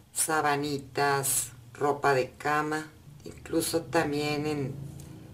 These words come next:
ropa para damas, se ve muy bonito en ropa interior, en ropa para dormir, en cuellos de blusas, ya la idea es lo que tú quieras.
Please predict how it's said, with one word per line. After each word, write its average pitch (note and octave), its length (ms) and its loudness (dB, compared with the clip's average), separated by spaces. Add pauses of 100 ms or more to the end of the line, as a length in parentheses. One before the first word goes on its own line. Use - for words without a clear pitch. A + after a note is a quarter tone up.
(320)
ropa E3 500 6
para D3 320 6
damas, D3+ 380 4
se - 160 2
ve C#3+ 100 0
muy D3 220 0
bonito C#3+ 540 0
en C3 120 0
ropa B2+ 260 0
interior, C#3 840 4 (680)
en C#3 220 -2
ropa B2 460 -2
para A#2+ 260 2
dormir, D#3+ 500 4 (840)
en D#3 160 -6
cuellos D3 760 2
de B2 80 0
blusas, D3 960 0 (640)
ya F#3 240 0
la D3+ 200 2
idea D3 240 2
es D#3 100 2
lo E3+ 120 2
que - 100 -2
tú - 180 -12
quieras. - 360 -14